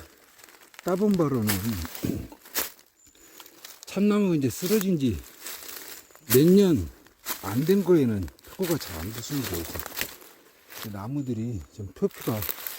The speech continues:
많이 없어지고, 쓰러진 지 꽤, 꽤 시간이 지난 그런 참나무에 좀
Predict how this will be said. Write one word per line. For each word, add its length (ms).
많이 220
없어지고, 760
쓰러진 480
지 140
꽤, 300
꽤 80
시간이 440
지난 440
그런 340
참나무에 600
좀 180